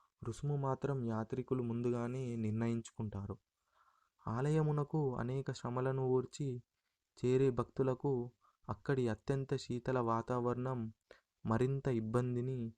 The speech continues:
కలిగించడం సహజం. యాత్రికులు గౌరీకుండ్లోన్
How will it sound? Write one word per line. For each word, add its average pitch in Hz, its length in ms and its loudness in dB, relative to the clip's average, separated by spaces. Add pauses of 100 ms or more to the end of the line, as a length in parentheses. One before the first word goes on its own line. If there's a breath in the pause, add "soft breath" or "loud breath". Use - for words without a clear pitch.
(360)
కలిగించడం 120 760 -2
సహజం. 107 520 -4 (800)
యాత్రికులు 139 920 0 (760)
గౌరీకుండ్లోన్ 135 960 0